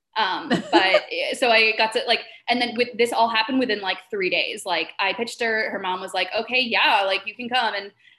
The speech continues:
Speaker 1: and then I was, I was flying out, like, three days later to Alabama. Um, she went to this, like, pretty, like, ritzy private school, um, and her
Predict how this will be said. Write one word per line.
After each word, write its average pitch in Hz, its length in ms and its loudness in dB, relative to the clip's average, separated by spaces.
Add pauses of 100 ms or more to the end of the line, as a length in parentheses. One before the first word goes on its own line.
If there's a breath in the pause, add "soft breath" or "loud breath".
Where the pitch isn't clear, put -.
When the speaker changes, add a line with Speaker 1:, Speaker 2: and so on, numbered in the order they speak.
Speaker 1:
and 208 140 -2
then 190 280 0
I 190 160 0
was, 190 300 -8
I 190 140 0
was 190 140 -6
flying 170 320 -2
out, 151 300 -4
like, 117 280 -8
three 175 160 -10
days 160 140 -4
later 160 220 -6
to - 160 -8
Alabama. 165 600 -4 (140)
Um, 165 380 -6 (420)
she - 140 -6
went 220 140 -2
to 214 40 -10
this, 202 160 -8
like, 180 220 -6
pretty, 202 200 -6
like, 196 140 -2
ritzy 196 340 -8
private 185 320 -4
school, 180 640 -6
um, 180 420 -8
and 190 220 -6
her 208 160 -14